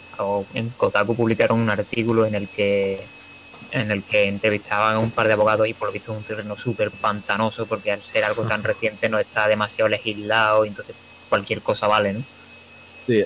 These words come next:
Speaker 3: además, eh, está el tema de que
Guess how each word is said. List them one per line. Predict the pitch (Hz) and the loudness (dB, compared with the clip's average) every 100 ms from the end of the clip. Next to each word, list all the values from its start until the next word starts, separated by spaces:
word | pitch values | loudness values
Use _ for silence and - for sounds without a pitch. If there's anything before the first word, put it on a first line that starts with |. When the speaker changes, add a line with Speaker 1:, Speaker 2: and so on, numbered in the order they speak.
| - | 4
Speaker 3:
además, | 107 98 98 104 120 - - | 4 6 6 4 4 0 0
eh, | 104 101 95 92 | 4 6 6 6
está | 98 - | 2 0
el | 110 | 0
tema | 104 123 131 | 4 4 6
de | 113 | 4
que | - 101 95 95 | 2 0 0 0